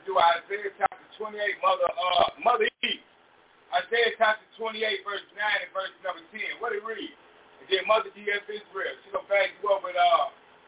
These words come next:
Psalms one nineteen, verse four, and pick it up at verse, I want you to pick it up at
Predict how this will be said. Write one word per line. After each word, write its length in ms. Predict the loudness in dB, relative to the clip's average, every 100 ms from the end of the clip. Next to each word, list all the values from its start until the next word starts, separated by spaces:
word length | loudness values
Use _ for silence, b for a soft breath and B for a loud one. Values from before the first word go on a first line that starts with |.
| -20 -14
Psalms 400 | 0 4 6 4 0 _ _ _ _ _ 0
one 400 | 4 4 2 -8 -8
nineteen, 720 | 0 2 2 -4 -2 0 0 2
verse 240 | 2 2 0 _
four, 320 | 6 6 4 -2
and 240 | -10 -10 -10 -12
pick 160 | -18 -8
it 80 | -4
up 160 | -4 -4
at 160 | -8 -4
verse, 320 | -2 -2 -4 _ _ _ _ _ _ _ -12
I 40 | -10
want 160 | -10
you 80 | -14
to 60 | -14
pick 160 | -8 -4
it 80 |
up 80 | -4
at 160 | -4